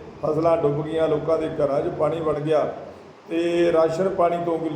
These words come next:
ਆਵਾਜ਼ਾਰ ਹੋ ਗਏ, ਡੰਗਰ ਦੇ ਤੂੜੀ ਤਨ ਤੋਂ ਆਵਾਜ਼ਾਰ ਹੋ ਗਏ। ਸਾਥੀ ਸਾਡੇ, ਆਓ ਆਪਾਂ ਵੱਡੇ ਪੱਧਰ 'ਤੇ ਆਪਣੇ ਇਲਾਕੇ ਦੇ ਵਿੱਚੋਂ ਰਾਸ਼ਨ ਪਾਣੀ ਲੈ ਕੇ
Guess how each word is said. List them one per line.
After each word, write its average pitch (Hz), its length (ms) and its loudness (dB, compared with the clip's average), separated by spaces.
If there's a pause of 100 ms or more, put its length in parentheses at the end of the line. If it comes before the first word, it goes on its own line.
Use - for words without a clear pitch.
(120)
ਆਵਾਜ਼ਾਰ 156 500 2
ਹੋ 147 120 0
ਗਏ, 151 200 -4
ਡੰਗਰ 156 400 -4
ਦੇ 160 140 -4
ਤੂੜੀ 160 340 -4
ਤਨ 156 280 0
ਤੋਂ 151 120 0
ਆਵਾਜ਼ਾਰ 147 380 4
ਹੋ 139 140 0
ਗਏ। 147 140 -4
ਸਾਥੀ 139 380 -6
ਸਾਡੇ, 143 340 -4 (640)
ਆਓ 170 240 4
ਆਪਾਂ 165 840 -2
ਵੱਡੇ 151 260 -2
ਪੱਧਰ 165 340 -2
'ਤੇ 180 180 -2
ਆਪਣੇ 165 320 0
ਇਲਾਕੇ 156 560 0
ਦੇ 175 140 -2
ਵਿੱਚੋਂ 151 340 -4
ਰਾਸ਼ਨ 151 260 -2
ਪਾਣੀ 165 360 -2
ਲੈ 147 200 2
ਕੇ 151 340 -2